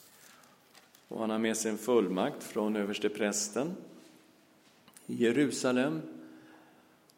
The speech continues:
Och på väg till Damaskus så uppenbarar sig Herren Jesus.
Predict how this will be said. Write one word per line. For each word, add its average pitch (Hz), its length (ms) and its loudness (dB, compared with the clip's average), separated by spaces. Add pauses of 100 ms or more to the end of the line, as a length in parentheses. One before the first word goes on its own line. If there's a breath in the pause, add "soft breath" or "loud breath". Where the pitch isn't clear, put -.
(140)
Och 127 160 -4
på 139 100 4
väg 127 300 4
till 135 100 0
Damaskus 120 1000 0
så - 180 -2
uppenbarar 107 760 2
sig 104 400 -2
Herren 101 440 -6
Jesus. 98 720 -6